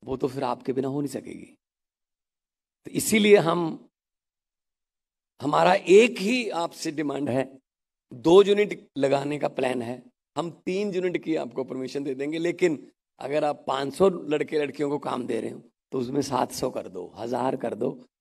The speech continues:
ताकि हमारे यूथ को काम मिल जाए।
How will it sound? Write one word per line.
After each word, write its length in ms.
ताकि 240
हमारे 500
यूथ 300
को 100
काम 260
मिल 180
जाए। 240